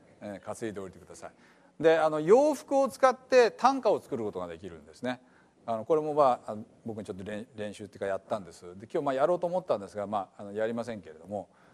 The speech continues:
あの、こう、ジャケットとか、割と丈夫な洋服を使うと、あの、人一人くるむことができる簡単な担架みたいなのができるんですね。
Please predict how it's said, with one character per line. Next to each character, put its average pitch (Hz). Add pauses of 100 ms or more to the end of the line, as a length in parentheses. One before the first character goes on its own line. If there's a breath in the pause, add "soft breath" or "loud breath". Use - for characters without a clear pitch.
(160 soft breath)
あ 113
の、 107
こ 135
う、 123 (300)
ジ -
ャ 220
ケ 196
ッ -
ト 113
と 95
か、 110
割 123
と 131
丈 180
夫 185
な 170
洋 160
服 -
を 151
使 147
う 143
と、 143
あ 110
の、 107
人 196
一 -
人 165
く -
る 175
む 175
こ 107
と 104
が 95
で 95
き 113
る 101 (100)
簡 160
単 156
な 147
担 185
架 123
み 95
た 92
い -
な 82
の 80
が 80
で 85
き -
る 90
ん 80
で -
す -
ね。 107